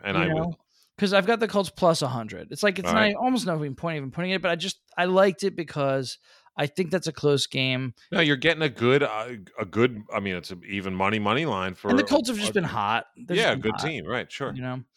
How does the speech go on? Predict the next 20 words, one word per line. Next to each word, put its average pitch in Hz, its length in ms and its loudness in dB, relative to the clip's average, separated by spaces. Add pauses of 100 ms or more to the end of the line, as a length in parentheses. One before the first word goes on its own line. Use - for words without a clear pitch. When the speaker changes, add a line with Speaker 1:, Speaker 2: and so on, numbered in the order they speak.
(520)
Speaker 2:
But, 202 200 2
but 233 140 4
yeah, 156 240 2
but, 185 100 0
like, 196 140 2
if 175 100 -2
you 214 100 0
want, 254 160 0
if 196 60 0
somebody 254 220 -2
wanted 208 200 0
to 175 60 -8
switch 170 220 -2
Arizona 170 320 2
or 220 180 4
a 208 80 4
different, 214 500 0
any 247 200 2
other 165 180 2
team, 117 440 -4